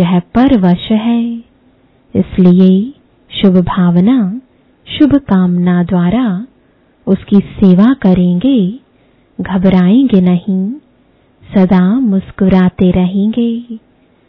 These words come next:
स्लोगन है, "भाग्यवान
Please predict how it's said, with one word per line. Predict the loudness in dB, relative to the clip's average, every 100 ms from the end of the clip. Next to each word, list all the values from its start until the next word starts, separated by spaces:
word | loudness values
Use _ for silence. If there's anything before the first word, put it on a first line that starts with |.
| _ _ -6
स्लोगन | 0 2 2 0
है, | -2 0 0 -2 -6 _ _ _ _ _ _ _ -10
"भाग्यवान | -4 0 0 2 2 4 2 2 0 -2